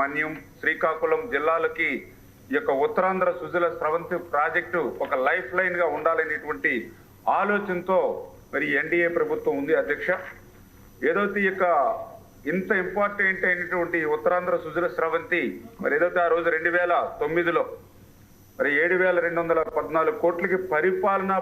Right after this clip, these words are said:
పరమైనటువంటి అనుమతులు ఇచ్చారు తప్ప, తర్వాత ఈ యొక్క పనులకు సంబంధించి ఏ మాత్రం కూడా జరగనటువంటి పని,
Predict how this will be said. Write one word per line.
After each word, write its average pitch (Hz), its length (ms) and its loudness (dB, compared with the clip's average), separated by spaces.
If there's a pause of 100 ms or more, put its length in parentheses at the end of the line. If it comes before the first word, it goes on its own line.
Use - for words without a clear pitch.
పరమైనటువంటి 175 680 0
అనుమతులు 185 440 0
ఇచ్చారు 165 380 0
తప్ప, 143 180 0 (920)
తర్వాత 202 420 2 (760)
ఈ 156 200 -8
యొక్క 175 320 0
పనులకు 185 420 0
సంబంధించి 180 580 -2 (640)
ఏ 185 40 4 (180)
మాత్రం 185 320 0 (120)
కూడా 190 180 2 (400)
జరగనటువంటి 175 600 0
పని, 170 180 0